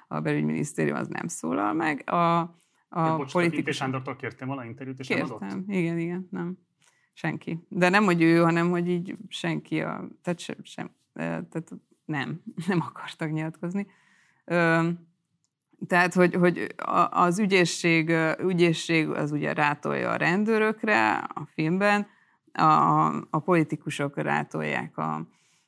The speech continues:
Speaker 1: az ügyészség, rendőrség, bíróságokra. Ö, ny-, nyilván van az, hogy, hogy, ö, tehát a-, én nekem annyi logikus volt, vagy tehát szerintem az egy érthető magyarázat volt abban, amit Gulyás Gergely mondott,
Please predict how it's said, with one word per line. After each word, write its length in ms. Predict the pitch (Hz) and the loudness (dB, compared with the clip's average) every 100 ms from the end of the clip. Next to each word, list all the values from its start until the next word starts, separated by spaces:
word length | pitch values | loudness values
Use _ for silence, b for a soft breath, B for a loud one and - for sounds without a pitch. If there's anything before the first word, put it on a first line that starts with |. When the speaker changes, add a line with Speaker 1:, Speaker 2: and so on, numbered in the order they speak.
| _ - | _ -10
Speaker 1:
az 160 | 156 165 | -4 -2
ügyészség, 640 | 185 185 170 - 170 160 | 2 4 2 0 0 2
rendőrség, 680 | 170 170 165 156 - - 151 | 4 2 2 0 -2 -4 -2
bíróságokra. 1080 | 185 208 208 - 214 214 208 214 214 214 b b b b _ - | 0 0 0 0 0 0 0 2 2 0 b b b b _ -6
Ö, 380 | 180 175 175 175 185 b b b - _ _ | 0 2 2 0 -4 b b b -20 _ _
ny-, 180 | 226 220 - | -8 -6 4
nyilván 440 | 233 285 254 190 | 6 8 8 8
van 180 | 175 175 | 8 8
az, 240 | 170 170 | 6 4
hogy, 240 | - 165 160 165 | 2 2 0 2
hogy, 280 | 160 160 | 2 4
ö, 220 | 160 156 156 165 B - | 4 4 2 -2 B -2
tehát 220 | 175 170 | 0 4
a-, 220 | 190 - 170 | 4 4 2
én 160 | 202 | 2
nekem 360 | 208 196 190 185 | 2 2 2 2
annyi 260 | 190 202 | 4 4
logikus 500 | 202 208 202 185 165 | 4 4 2 0 -2
volt, 280 | 165 165 165 - | 0 0 0 -6
vagy 260 | - 170 160 | -4 -2 -2
tehát 260 | - 165 - | -4 -6 -2
szerintem 280 | 170 170 | -4 0
az 100 | 170 | 0
egy 100 | 170 | 2
érthető 480 | 175 185 190 175 165 | 2 0 -2 -2 -2
magyarázat 540 | 165 165 160 160 165 - | 0 0 0 0 -4 -6
volt 200 | 151 160 | -6 -4
abban, 220 | 165 156 | -4 -4
amit 220 | 139 151 | -4 -4
Gulyás 280 | 160 151 143 | -2 -2 -2
Gergely 320 | 160 64 - | -6 -6 -6
mondott, 500 | - 180 233 262 262 | -6 -2 0 2 0